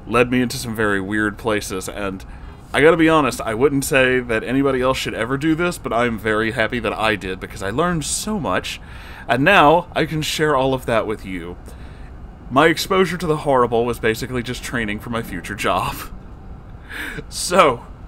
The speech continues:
when I hear you all share wonderful stories like these, about the weird people you were in school with, or the weirdos that you knew from specific, like, internet groups and things like that,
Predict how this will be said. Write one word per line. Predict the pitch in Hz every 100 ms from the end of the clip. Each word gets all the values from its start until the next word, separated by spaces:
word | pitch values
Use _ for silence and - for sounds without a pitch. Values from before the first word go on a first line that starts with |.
| - - - - - - - -
when | 147 151
I | 165
hear | 156 208
you | 208 175
all | 156
share | 160 - 127 135
wonderful | 123 127 - 127
stories | - - 110 113 120
like | 123 117 117 -
these, | 120 123 147 - - - -
about | 113 127
the | 147
weird | 135 131 139 135
people | - 139 143
you | 131 131
were | 127
in | 127
school | - - 123 127
with, | 127 131 131
or | 135
the | 123 127
weirdos | 120 123 127 123 120 120
that | 117 -
you | 127
knew | 120 127
from | - 117 110 - - -
specific, | - - 156 151 143 143
like, | 143 131 -
internet | 123 127 131 127
groups | 131 135 135 - 131
and | 117
things | 117 117 123
like | 120
that, | - 135